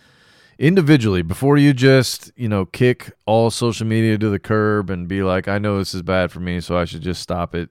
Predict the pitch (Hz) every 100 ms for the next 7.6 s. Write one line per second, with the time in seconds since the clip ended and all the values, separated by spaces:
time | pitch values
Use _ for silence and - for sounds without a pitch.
0 | _ _ _ _ _ _ - 85 73 113
1 | 113 - 117 113 107 104 92 92 98 -
2 | 87 90 85 80 80 98 104 117 113 101
3 | 92 90 90 87 92 85 85 85 82 82
4 | 80 76 82 - - - - - _ _
5 | _ _ _ _ _ - 90 85 85 101
6 | 104 113 107 104 104 87 95 98 82 87
7 | - 90 87 87 85 92